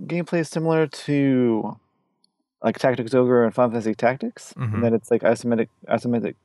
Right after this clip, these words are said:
Speaker 1: isometric grid-based.
Speaker 2: Isometric, isometric,
Speaker 1: Uh, blah, blah,
Speaker 2: isometric.
Speaker 1: blah. Look, I've been talking for, like, an hour, and it's longer than I've talked in a long time. All right. Um, pretty much the way it works is you,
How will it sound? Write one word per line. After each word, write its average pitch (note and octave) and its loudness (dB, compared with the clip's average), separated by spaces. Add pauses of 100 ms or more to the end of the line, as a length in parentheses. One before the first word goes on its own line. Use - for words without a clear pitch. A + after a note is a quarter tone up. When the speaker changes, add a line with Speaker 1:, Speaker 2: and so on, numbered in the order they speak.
(180)
Speaker 1:
isometric B2+ 0
grid-based. C#3 0
Speaker 2:
Isometric, B2 4
isometric, A#2+ 2
Speaker 1:
Uh, B2+ 2
blah, C#3+ 8
blah, - - (160)
Speaker 2:
isometric. C3+ 0
Speaker 1:
blah. C3 4 (480)
Look, C#3+ 0
I've C#3+ 2
been F3+ 2
talking D#3+ 0
for, C3+ -4
like, A#2+ 0
an - -6
hour, B2 0
and A2 -6
it's A2 -14
longer B2+ -2
than A2+ 0
I've A2 -2
talked A#2+ -2
in G#2 -10
a G#2+ -6
long G#2+ -4
time. G2 -6 (120)
All A2 -2
right. G#2 -4 (840)
Um, B2+ 4 (140)
pretty A#3 4
much G#3 0
the D#3+ 0
way D3+ 6
it D#3 4
works B2+ 2
is A#2+ 0
you, B2+ 2